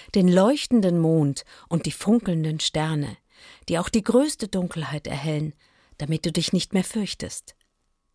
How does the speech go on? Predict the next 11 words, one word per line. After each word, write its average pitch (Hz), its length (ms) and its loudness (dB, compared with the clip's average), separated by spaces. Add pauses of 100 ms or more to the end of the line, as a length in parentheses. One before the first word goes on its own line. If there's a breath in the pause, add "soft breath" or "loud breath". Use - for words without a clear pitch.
(640)
Aber 160 180 2
der 151 120 2
kleine 214 380 4
Löwe 175 360 2
antwortete 156 680 -6
nicht 156 240 -6
mehr, 151 240 0 (380)
denn 143 120 2
er 143 100 2
war 139 200 0
eingeschlafen, 143 840 -4